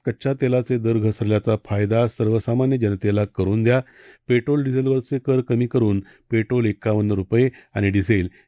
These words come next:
एक्केचाळीस रुपये प्रति लिटरनं द्या, अशी मागणी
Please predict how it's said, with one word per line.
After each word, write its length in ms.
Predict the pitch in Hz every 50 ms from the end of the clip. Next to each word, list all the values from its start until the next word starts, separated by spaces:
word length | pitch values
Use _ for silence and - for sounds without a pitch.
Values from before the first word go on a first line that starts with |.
| -
एक्केचाळीस 480 | 110 107 - - 151 143 - 147 143 135 -
रुपये 440 | 117 101 - 113 101 90 90 90 95 - _
प्रति 280 | - 107 107 - 147 151
लिटरनं 360 | 143 107 - 104 95 95 90
द्या, 240 | 92 104 92 85 90 - - - _ _ -
अशी 220 | 117 - - 101
मागणी 380 | 92 92 92 104 113 95 82